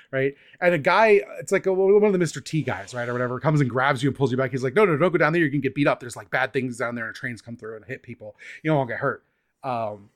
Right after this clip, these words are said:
but then later you do have to go down the tracks, and by then the game will let you.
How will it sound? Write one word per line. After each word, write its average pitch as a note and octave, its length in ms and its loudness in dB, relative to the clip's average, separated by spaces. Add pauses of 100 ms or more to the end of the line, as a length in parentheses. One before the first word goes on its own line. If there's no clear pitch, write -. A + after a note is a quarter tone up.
but F#3 120 4
then A3 120 6
later C4+ 220 4
you F3 160 -2
do F#3 220 0
have G3+ 100 2
to - 60 -18
go F3 100 2
down D3 160 2
the C3 60 -4
tracks, C#3+ 340 -4
and D3 80 -4
by C#3 120 0
then F3 180 4
the D3 40 0
game B2+ 200 -2
will A2 80 -8
let C3 160 -8
you. F3+ 240 0